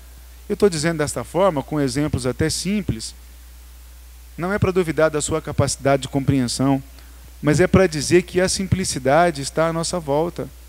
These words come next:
E muitas das vezes, observando uma necessidade de socialização, talvez alguém pensou que se colocasse água na garrafa iria facilitar a vida de muita gente. E se você observar que esse princípio de servir ao próximo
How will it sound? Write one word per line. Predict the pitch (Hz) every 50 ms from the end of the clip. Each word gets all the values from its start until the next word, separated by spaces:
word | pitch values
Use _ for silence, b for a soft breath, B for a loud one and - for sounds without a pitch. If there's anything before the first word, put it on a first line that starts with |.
| - - - - b b b b b b b b
E | - 147
muitas | 147 165 190 190 190 180
das | 170 165 143 123
vezes, | 135 165 190 190 156 139 131
observando | 156 170 170 - - - 185 165 139 123 117 143 170 190 175
uma | 165 156 151 151
necessidade | 151 147 - 147 143 - - 131 123 131 135 143 139 127
de | 123 127
socialização, | 123 - - 151 143 - 139 135 135 127 117 120 117 113 - - 160 180 196 208 190 - - - - - - - - - - - - b b b b b b -
talvez | - 160 165 180 180 165
alguém | 180 175 165 165 180 175
pensou | - 190 180 - - 175 175
que | - -
se | - 180
colocasse | - 175 170 156 151 - 156 156 - - 147
água | 135 139 139 135 135
na | 135 131
garrafa | 131 127 120 110 117 131 143 - - 151
iria | 147 151 160 160
facilitar | - 170 151 - 170 165 165 - - 147 151
a |
vida | 139 143 139 139
de | 135 143
muita | 139 143 139 - 127
gente. | 110 107 117 123 135 143 - - - - - - - - - - b b b b b b b b b b -
E | 143
se | - -
você | 135 147 139 - -
observar | 151 143 131 - - 135 127 135 135 135
que | - - 143
esse | 143 - -
princípio | - - 139 143 135 - - 160 - -
de | 127 123 127
servir | 123 - 139 127 117 107 123 135 127
ao | 120 113
próximo | 107 - 117 135 156 175 160 - 139 117 110